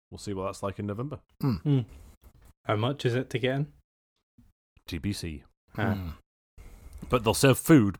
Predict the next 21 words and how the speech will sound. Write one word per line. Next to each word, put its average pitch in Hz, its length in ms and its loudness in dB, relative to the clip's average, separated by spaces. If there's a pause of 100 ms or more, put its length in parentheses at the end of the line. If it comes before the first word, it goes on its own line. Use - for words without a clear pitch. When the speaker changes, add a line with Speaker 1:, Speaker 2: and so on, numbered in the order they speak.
Speaker 1:
based 107 280 2
on 104 140 0
the 87 220 -2 (500)
countries 151 480 2
that - 160 -8
Formula 120 300 4
One 123 100 2
goes 107 240 0
to, 76 160 -12 (240)
which - 240 -2
is 101 160 2 (240)
literally 107 340 0
everywhere 90 360 0
in 85 60 -4
the 85 60 -4
world 85 300 -4
at 87 40 -8
the 85 60 -6
minute. 80 180 -10 (140)
Speaker 2:
Uh, 143 100 0
yeah. 123 260 0